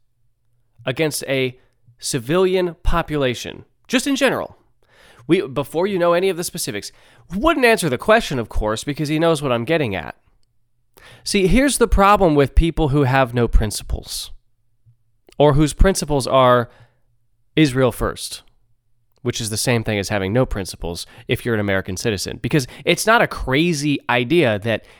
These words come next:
if you live in the United States, you should think about the United States' interests first. You should be a patriot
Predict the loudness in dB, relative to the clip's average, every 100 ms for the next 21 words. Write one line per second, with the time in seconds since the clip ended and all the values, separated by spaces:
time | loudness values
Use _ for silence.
0 | _ 4 4 4 2 6 4 4 -2 0
1 | 2 2 0 -2 -2 -2 -4 -6 -6 -6
2 | -6 -2 -2 -2 -4 -2 -2 -4 -6 -6
3 | -6 -8 -8 -10 -8 -10 -10 -12 -14 -14
4 | _ _ -12 -12 -14 -18 _ _ _ _
5 | _ _ _ _ _ -2 -2 -2 -2 0
6 | 0 0 -2 -4